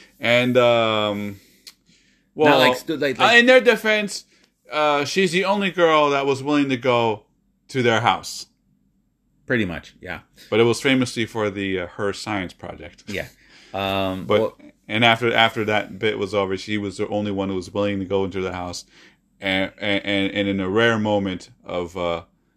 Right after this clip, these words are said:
Speaker 1: you know, the, the show's history, you know,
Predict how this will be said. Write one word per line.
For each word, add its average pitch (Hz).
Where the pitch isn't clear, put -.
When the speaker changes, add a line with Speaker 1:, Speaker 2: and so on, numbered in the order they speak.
Speaker 1:
you 139
know, 85
the, 113
the 101
show's 107
history, 98
you 117
know, 90